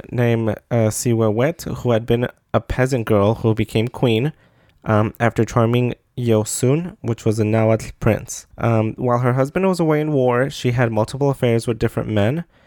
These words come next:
And according to the legend, uh, one of the men was the devil himself,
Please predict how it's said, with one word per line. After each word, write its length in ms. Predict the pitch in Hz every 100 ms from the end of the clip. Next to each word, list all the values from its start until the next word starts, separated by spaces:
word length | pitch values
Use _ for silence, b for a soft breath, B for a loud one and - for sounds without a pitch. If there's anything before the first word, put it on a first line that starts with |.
| b b
And 100 | -
according 280 | 113 123 135
to 140 | - 135
the 60 |
legend, 420 | 110 107 175 180 - _
uh, 220 | 110 110 107
one 180 | 117
of 80 | 127
the 80 | 135
men 280 | 123 117 127
was 260 | 123 - - -
the 120 | 123
devil 280 | 113 110 113
himself, 600 | 113 - 107 - -